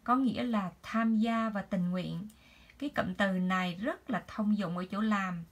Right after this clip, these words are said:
và không những ở chỗ làm mà những người không đi làm thì cũng hay sử dụng. Ví dụ như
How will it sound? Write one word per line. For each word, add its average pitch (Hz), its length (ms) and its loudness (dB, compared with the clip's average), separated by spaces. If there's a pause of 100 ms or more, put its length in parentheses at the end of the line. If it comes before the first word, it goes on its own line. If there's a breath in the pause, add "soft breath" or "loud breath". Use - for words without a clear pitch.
(420 loud breath)
và 190 140 -2
không 220 240 4
những 208 200 4
ở 226 140 0
chỗ 214 100 2
làm 196 380 0
mà 185 60 -2
những 180 220 0
người 208 160 2
không 208 260 0
đi 214 120 4
làm 185 380 -2
thì 180 160 -4
cũng - 240 -6
hay 208 260 0
sử 185 140 -8
dụng. 202 340 -2
Ví 240 140 -2
dụ 220 140 -2
như 220 400 2